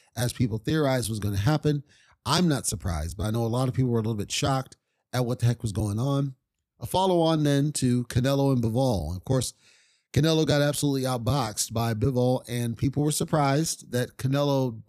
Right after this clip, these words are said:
I said that it felt like Canelo didn't show up. It felt like there was something there where he was not one hundred percent in the game, and I didn't know what it was. Many people started to speculate that his switch to a vegan diet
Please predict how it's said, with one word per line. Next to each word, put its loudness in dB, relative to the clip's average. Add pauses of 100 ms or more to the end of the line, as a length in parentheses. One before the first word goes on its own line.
(160)
I 0
said -2
that -2
it -4
felt -4
like 0
Canelo 0
didn't -4
show -4
up. -10 (400)
It -4
felt 0
like 0
there 0
was -2
something -4
there 0
where -2
he -4
was -4
not -4 (380)
one -2
hundred 0
percent -4
in 0
the 0
game, -6
and -8
I -2
didn't -2
know 2
what 4
it -2
was. -6 (320)
Many 0
people -2
started 0
to -6
speculate -2
that -10 (240)
his 0
switch -2
to 0
a 2
vegan 0
diet -2